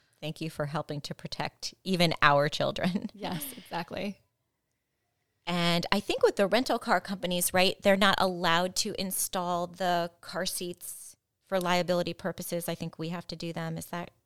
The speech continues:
Speaker 1: do, am I remembering that correctly?
Speaker 2: You know, they weren't installed for us. I don't recall if, why, um, but,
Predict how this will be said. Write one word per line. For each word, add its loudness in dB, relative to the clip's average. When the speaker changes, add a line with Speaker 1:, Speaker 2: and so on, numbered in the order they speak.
Speaker 1:
do, -6
am 0
I 2
remembering 0
that -4
correctly? -2
Speaker 2:
You 6
know, 8
they 10
weren't 4
installed 6
for 2
us. 4
I 4
don't 2
recall 6
if, -2
why, 2
um, 8
but, 6